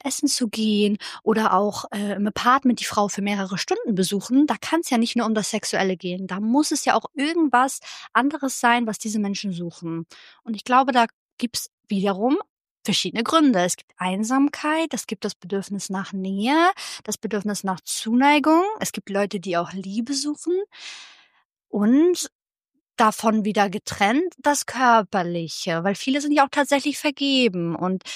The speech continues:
dann fragt man sich, warum suchen sie eine andere Frau? Also warum wollen sie etwas Sexuelles außerhalb ihrer Beziehung oder vielleicht sogar Ehe, vielleicht haben sie sogar Kinder? Warum wollen sie da mit einer anderen Frau Sex haben? Ich will jetzt nicht so viel vorgreifen, darum geht's ja heute.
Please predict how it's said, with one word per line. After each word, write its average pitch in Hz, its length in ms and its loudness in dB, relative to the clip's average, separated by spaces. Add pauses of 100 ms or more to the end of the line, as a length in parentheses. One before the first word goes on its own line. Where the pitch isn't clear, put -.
(100)
dann 208 140 2
fragt 254 320 0
man 285 140 4
sich, 277 280 -4
warum 262 400 2
suchen 226 300 0
sie 262 220 -2
eine 202 260 -4
andere 202 420 2
Frau? - 480 -8 (360)
Also 185 220 -4
warum 233 340 4
wollen 220 240 4
sie 247 200 2
etwas - 260 -2
Sexuelles 247 640 0
außerhalb 220 540 0
ihrer 196 380 0
Beziehung 247 680 0
oder 185 340 2
vielleicht - 260 -10
sogar 180 320 -2
Ehe, 226 380 0
vielleicht - 280 -6
haben 180 100 -2
sie 180 80 -4
sogar 180 220 -2
Kinder? 226 440 0 (580)
Warum 240 300 4
wollen 226 200 4
sie 226 120 0
da 208 140 2
mit 208 180 -2
einer 190 160 0
anderen 208 220 0
Frau - 200 -4
Sex - 580 -6
haben? 160 560 -2
Ich 175 120 -4
will 247 80 6
jetzt 233 80 0
nicht 247 120 2
so 240 100 -2
viel 208 120 -4
vorgreifen, 220 580 2
darum 202 260 2
geht's 226 220 2
ja 185 140 2
heute. 185 300 0